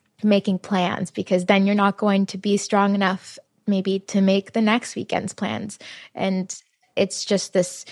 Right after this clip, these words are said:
this cycle that can, you know, completely lead to burnout, et cetera. And so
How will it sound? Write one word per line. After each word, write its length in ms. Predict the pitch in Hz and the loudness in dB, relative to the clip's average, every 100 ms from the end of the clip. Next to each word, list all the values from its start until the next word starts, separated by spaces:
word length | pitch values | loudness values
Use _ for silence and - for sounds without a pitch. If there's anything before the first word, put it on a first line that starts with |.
| - - _ | -20 -20 _
this 180 | 202 190 | -2 -2
cycle 520 | - 202 208 - 185 | 0 0 2 2 2
that 200 | 185 180 | 2 -2
can, 260 | 196 190 202 _ 220 196 - | -4 -4 -6 _ -16 -12 -6
you 100 | 185 | -4
know, 340 | 101 - 202 - _ - | -2 -4 -6 -14 _ -8
completely 880 | 202 - - 226 - 202 190 190 - _ _ | -8 -6 -4 -2 0 0 0 -2 -6 _ _
lead 380 | 208 202 208 190 | -4 -2 -2 -4
to 100 | 190 | -6
burnout, 720 | - 190 202 190 190 190 190 | 0 2 4 2 2 2 0
et 140 | - - | -4 -2
cetera. 560 | 196 190 - 190 - | -2 -2 -2 0 2
And 180 | 180 185 | 0 -2
so 320 | - 190 190 | -2 0 0